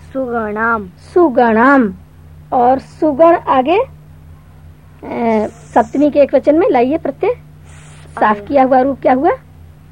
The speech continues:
Speaker 2: हाँ?
Speaker 1: ई।
Speaker 2: ई। नी का ई बचा था ना?
Speaker 1: जी।
Speaker 2: तो लगाइए, क्या बना? सुगण ई।
Speaker 1: सुगणी।
Speaker 2: सुगणी, बहुत अच्छा। और सुगण आगे ओस।
Speaker 1: सुगणोः।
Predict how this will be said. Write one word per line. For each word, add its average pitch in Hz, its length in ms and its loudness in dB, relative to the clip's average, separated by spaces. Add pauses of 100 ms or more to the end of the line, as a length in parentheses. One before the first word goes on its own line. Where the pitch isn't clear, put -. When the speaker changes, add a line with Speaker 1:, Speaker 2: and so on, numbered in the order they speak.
(380)
Speaker 2:
हाँ? 285 260 -6
Speaker 1:
ई। 254 220 -8 (300)
Speaker 2:
ई। 254 220 0 (360)
नी 269 260 4
का 269 240 2
ई 269 120 -2
बचा 220 240 -2
था 208 160 -6
ना? 659 160 0 (260)
Speaker 1:
जी। 214 240 -16 (220)
Speaker 2:
तो 220 260 2 (200)
लगाइए, 247 440 0
क्या 269 180 2
बना? 320 180 0
सुगण 302 560 0 (180)
ई। 349 140 4 (600)
Speaker 1:
सुगणी। 247 840 -6 (200)
Speaker 2:
सुगणी, 226 480 0
बहुत 214 340 -6
अच्छा। - 280 -4 (600)
और 254 160 2
सुगण 330 600 2
आगे 262 300 2 (580)
ओस। 277 300 6 (1120)
Speaker 1:
सुगणोः। 240 960 -8